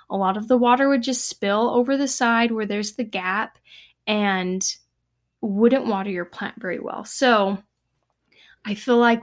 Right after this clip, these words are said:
bottom watering is such a good way to rehydrate a plant that's struggling with this. I've also heard that it's really helpful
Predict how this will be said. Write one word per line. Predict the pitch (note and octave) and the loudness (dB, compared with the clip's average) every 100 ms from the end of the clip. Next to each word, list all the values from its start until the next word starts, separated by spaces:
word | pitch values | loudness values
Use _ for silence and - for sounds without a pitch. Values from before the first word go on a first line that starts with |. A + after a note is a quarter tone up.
| - - | -6 -8
bottom | G#3+ G#3 B3 | -4 0 4
watering | B3+ C4 C4 C4 | 4 2 2 -2
is | B3 G#3 - | -4 -6 -4
such | A3 G#3+ B3 | -4 -4 -4
a | |
good | G#3+ G#3 | -4 -4
way | G3+ F#3+ G3+ | -4 -6 -8
to | - G3+ F#3+ | -8 -8 -8
rehydrate | F#3 F#3+ - F3 F#3 G#3+ A3+ | -8 -8 -8 -8 -6 -6 -6
a | A#3+ | -6
plant | - A#3+ A#3+ B3 | -2 -2 -2 -6
that's | A3+ - | -6 -6
struggling | - G3+ G3+ A3 A3+ | -4 -4 -4 -2 0
with | A3+ - | -2 -2
this. | A3+ A#3+ A#3 - - - - - - _ | -4 -2 -4 -10 -12 -20 -20 -20 -20 _
I've | A#3+ A#3 - | 2 2 -2
also | D#4+ G#4 - D#4 | -4 -2 -2 -2
heard | - C4 B3 A#3 A#3 | 0 2 2 2 -2
that | A3+ | -4
it's | G#3 - | -4 -6
really | A3 A3+ A#3 B3 | -4 0 2 0
helpful | A#3 - G#3 - A#3 A3+ C#4 | -2 -6 -8 -8 -6 -4 -6